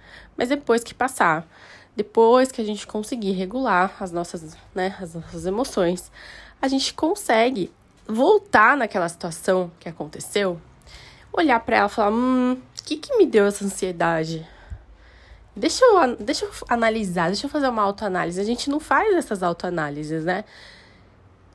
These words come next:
Por que que eu senti isso? Isso é uma verdade?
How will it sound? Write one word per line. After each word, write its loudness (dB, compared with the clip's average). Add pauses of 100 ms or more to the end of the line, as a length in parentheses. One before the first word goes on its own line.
(100)
Por -16
que 4
que -2
eu 2
senti -4
isso? -8 (460)
Isso -8
é -2
uma 0
verdade? 0